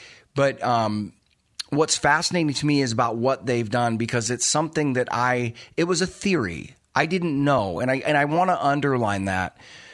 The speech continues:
because I, I, one thing that we've gotta keep in mind, guys, is that not only is crazy stuff going on in the world, and, but in terms of our economy, in terms of financial markets,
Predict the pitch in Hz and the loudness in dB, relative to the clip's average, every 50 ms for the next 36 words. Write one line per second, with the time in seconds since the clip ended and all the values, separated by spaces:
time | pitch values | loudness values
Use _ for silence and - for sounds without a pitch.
0 | - - - _ - 135 151 - - 156 135 120 - - - _ _ _ - 131 | -20 -20 -18 _ -4 -2 -2 0 0 0 0 -2 -4 -8 -12 _ _ _ -4 -4
1 | - - - - - - - - - - - - - - 143 135 147 196 220 226 | -2 -4 -8 -12 -12 -16 -18 -18 -18 -16 -14 -12 -8 -4 -2 2 2 2 2 0
2 | 220 - - 202 180 170 156 131 143 139 135 117 - 117 120 123 127 123 - - | -2 -2 0 0 2 0 0 0 0 -2 -2 0 0 2 2 2 0 -2 -4 -4
3 | 147 123 - 127 113 107 107 107 113 120 127 120 123 123 127 131 131 131 113 - | -2 0 0 2 2 2 2 2 2 2 2 0 0 0 0 0 0 -2 -4 -6
4 | - - 127 113 107 120 135 120 98 131 143 147 165 185 185 180 175 170 165 160 | -4 -4 -4 -2 -2 -2 -2 -2 -2 0 0 0 0 0 0 0 0 2 2 2
5 | 151 139 131 113 - - - - 139 139 135 123 135 123 - - 135 127 123 - | 2 0 0 -2 -4 -4 -2 0 0 0 0 0 -2 -2 -2 0 -2 -2 -2 -2
6 | 131 123 123 120 120 123 123 120 110 107 107 117 131 139 135 131 131 123 107 110 | -2 0 0 0 2 0 0 0 0 0 0 0 2 2 2 2 2 0 0 -2
7 | 101 98 - - - - - - - 139 147 - 160 156 131 - - - - 226 | -4 -6 -10 -16 -20 -20 -20 -6 -2 -2 0 0 0 -2 -2 -2 -4 -2 -2 0
8 | 233 233 220 185 190 170 156 143 139 139 139 135 123 - - - 131 123 123 123 | 0 0 0 0 0 2 2 2 2 2 2 0 0 -2 -4 -2 0 0 2 2
9 | 123 123 113 104 101 104 - - 156 170 180 156 151 147 - - - 143 139 131 | 2 0 0 -2 -2 -4 -2 -2 -2 0 0 0 -2 -4 -4 -4 -4 -2 0 0
10 | 127 127 123 - - 123 113 110 107 110 113 - 110 101 92 - - | 0 0 -2 -2 -2 0 0 0 0 0 -2 -2 -4 -4 -4 -6 -6